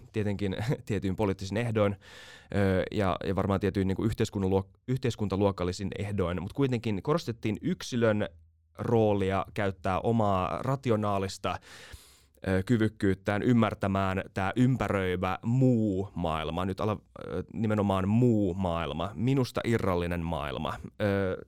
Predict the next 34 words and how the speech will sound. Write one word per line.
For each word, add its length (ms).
tiede 420
tuli 180
esimerkiksi. 520
Esi-, 160
ei 160
ollut, 160
ei 160
ajateltu 420
enää, 300
että 140
ukkonen 560
on 80
jollain 340
tavalla, 500
tai 160
joku 180
saattoi 320
ehkä 140
ajatella, 280
että 80
tää 80
on 60
joku 120
Jumalan, 480
joku 180
Zeuksen 420
bla 160
bla 180
bla, 200
mut 160
ajateltiin, 400
että 200
hmm, 260
tota, 340